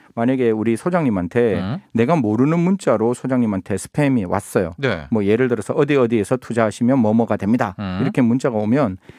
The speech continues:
Speaker 1: 사실 그 스팸 신고하면 그거 굉장히 큰 문제가 될 수 있는데 학생들
Speaker 2: 그 해당 핸드폰으로 많이 오는데 핸드폰
Speaker 1: 그렇죠.
Speaker 2: 번호도 찍혀오는
Speaker 1: 예.
Speaker 2: 스팸이 있던데요?
Speaker 1: 그래서 그 스팸을 보내면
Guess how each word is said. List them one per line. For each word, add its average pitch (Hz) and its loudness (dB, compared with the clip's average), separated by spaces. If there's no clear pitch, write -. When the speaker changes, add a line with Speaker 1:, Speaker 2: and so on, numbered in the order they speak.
Speaker 1:
사실 185 -4
그 151 -2
스팸 202 -2
신고하면 107 -2
그거 147 2
굉장히 151 0
큰 165 -4
문제가 131 0
될 127 0
수 - -10
있는데 101 -2
학생들 185 0
Speaker 2:
그 107 0
해당 247 0
핸드폰으로 294 0
많이 180 2
오는데 147 -2
핸드폰 214 2
Speaker 1:
그렇죠. 269 2
Speaker 2:
번호도 202 0
찍혀오는 185 -4
Speaker 1:
예. 139 4
Speaker 2:
스팸이 202 -2
있던데요? 110 -6
Speaker 1:
그래서 165 2
그 180 2
스팸을 190 0
보내면 117 0